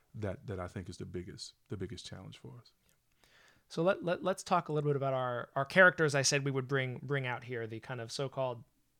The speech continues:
Speaker 2: secular progressive and the so-called Republican evangelical. What do they think about it? Let's start with the Republican evangelical.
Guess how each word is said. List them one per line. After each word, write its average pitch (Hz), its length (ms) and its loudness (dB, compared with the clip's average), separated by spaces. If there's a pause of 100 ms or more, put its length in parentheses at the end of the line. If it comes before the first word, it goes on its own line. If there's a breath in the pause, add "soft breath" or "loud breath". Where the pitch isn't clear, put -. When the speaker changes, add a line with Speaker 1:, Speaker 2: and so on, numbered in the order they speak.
(200)
Speaker 2:
secular 147 320 -4
progressive 127 540 -6
and 113 140 -8
the 113 80 -10
so-called 123 500 -6
Republican 143 540 0
evangelical. 123 800 -8 (580 soft breath)
What 160 320 -6
do 294 60 0
they 220 180 2
think 110 240 -6
about 101 180 -10
it? 165 60 -2
Let's 185 220 0
start 202 180 6
with 190 80 2
the 170 60 -6
Republican 143 400 -2
evangelical. 117 580 -8